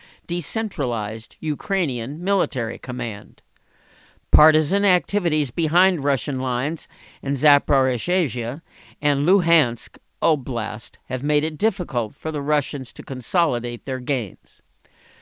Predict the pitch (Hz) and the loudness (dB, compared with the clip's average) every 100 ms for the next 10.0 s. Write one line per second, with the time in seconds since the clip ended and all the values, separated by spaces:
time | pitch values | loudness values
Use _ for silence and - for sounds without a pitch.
0 | _ _ _ 139 127 120 - 208 165 143 | _ _ _ -4 -4 -4 0 0 2 -2
1 | 156 156 190 208 220 196 226 135 113 - | -4 -4 -2 -2 -2 4 4 4 0 -6
2 | - - 175 170 151 131 123 120 117 156 | -8 -2 0 0 -2 -2 0 -2 -4 -4
3 | 143 139 147 131 190 185 - 113 98 - | -4 -2 -4 -2 -4 -4 -8 -8 -10 -16
4 | _ _ _ - 143 139 160 147 165 135 | _ _ _ -6 -2 0 2 0 -2 -2
5 | 147 185 185 - 151 131 113 107 107 - | 0 2 2 0 0 0 -2 -6 -8 -4
6 | 127 113 117 - 135 110 - 135 107 95 | -4 -4 -8 -8 -8 -8 -6 -8 -8 -10
7 | - _ _ _ _ _ _ _ _ _ | -18 _ _ _ _ _ _ _ _ _
8 | - 139 151 185 - 151 - 165 151 143 | -6 0 4 4 4 -2 0 2 2 2
9 | 139 135 127 120 127 123 - 107 95 156 | -4 -6 -4 -2 -4 -4 -4 -4 -4 -8